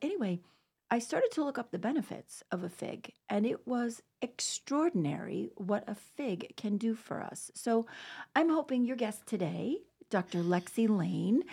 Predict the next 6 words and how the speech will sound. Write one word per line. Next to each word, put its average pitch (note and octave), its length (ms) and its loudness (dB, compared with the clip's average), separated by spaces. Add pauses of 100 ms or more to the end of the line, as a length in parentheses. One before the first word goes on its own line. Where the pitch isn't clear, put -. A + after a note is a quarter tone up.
(220)
can A#3+ 320 4
confirm A3+ 840 4
that A#3 160 2
a B3 80 0
fig D#4 500 2
indeed B3+ 520 6